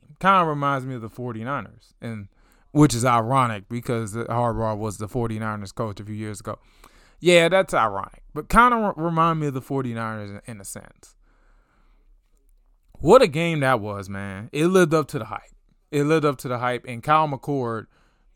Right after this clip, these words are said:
definitely showed up when he had to. Well,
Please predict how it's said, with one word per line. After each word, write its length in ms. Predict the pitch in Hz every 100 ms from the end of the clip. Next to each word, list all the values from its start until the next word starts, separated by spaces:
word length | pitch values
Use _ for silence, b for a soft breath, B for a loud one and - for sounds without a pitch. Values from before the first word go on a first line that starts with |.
| 107
definitely 640 | 135 151 151 143 135 131
showed 400 | 120 143 123 113
up 380 | 117 104 - _ _ _ _ _ _ _
when 280 | 107 123 135
he 80 | 120
had 300 | 110 92 -
to. 100 | - _ _ _ _ _ _ _
Well, 500 | 180 175 156 135 -